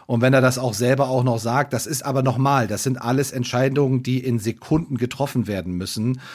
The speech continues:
wo du dann einfach auch aus dem Bauchgefühl oft auch sagst, okay, nee, komm, lass uns die drei Punkte nehmen.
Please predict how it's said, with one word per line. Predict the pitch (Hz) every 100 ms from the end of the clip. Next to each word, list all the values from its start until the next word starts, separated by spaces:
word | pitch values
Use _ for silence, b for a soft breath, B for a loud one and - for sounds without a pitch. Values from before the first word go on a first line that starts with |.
| B -
wo | 117
du | 117
dann | 123
einfach | 117 123 135 98
auch | 120
aus | 113 -
dem | 110
Bauchgefühl | 120 127 139 123 135
oft | 127 127 -
auch | 127 104
sagst, | 117 113
okay, | 110 - 117
nee, | 113
komm, | 107 135 87
lass | 107 110
uns | 127
die | 127
drei | 110 110
Punkte | - 131 131 101
nehmen. | 95 104